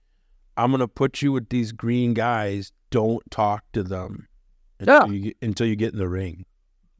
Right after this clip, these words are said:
Speaker 1: So you'd have guys, I'd be coming out there, I'd be in the ring, all the guys would be scared shitless 'cause they didn't know what to do. You know what I mean?
Speaker 2: Expect, yeah.
Speaker 1: But, but that's how they got experience learning.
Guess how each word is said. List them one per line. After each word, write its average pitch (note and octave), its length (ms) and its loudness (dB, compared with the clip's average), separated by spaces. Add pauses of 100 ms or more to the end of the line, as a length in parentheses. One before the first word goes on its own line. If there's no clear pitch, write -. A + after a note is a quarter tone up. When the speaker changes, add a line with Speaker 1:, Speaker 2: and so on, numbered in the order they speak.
(600)
Speaker 1:
So B2 280 2
you'd C3 300 2
have B2+ 240 4
guys, A#2 520 0 (300)
I'd B2 160 0
be B2 120 0
coming B2 300 0
out B2 260 -4
there, G2+ 280 0
I'd A2 160 -4
be G#2+ 180 0
in B2+ 100 0
the B2 80 2
ring, G2+ 160 -2
all F#2+ 180 0
the G#2 100 0
guys B2+ 280 2
would A2 80 -4
be G#2+ 80 0
scared G#2+ 320 -2
shitless G#2+ 640 -4
'cause G2+ 180 -2
they G#2+ 80 2
didn't G#2+ 240 0
know G#2 100 2
what G#2+ 200 0
to G2 80 -4
do. F#2 420 -6 (640)
You A#2+ 140 -4
know B2 40 2
what C3 100 2
I A#2+ 120 2
mean? G#2 140 -6
Speaker 2:
Expect, A#2+ 480 -4
yeah. G3 340 4
Speaker 1:
But, C#3+ 260 0
but D3 220 2
that's C#3+ 260 2
how D#3 220 2
they C3 120 2
got A#2 220 0
experience A2 800 -2
learning. G#2 640 -2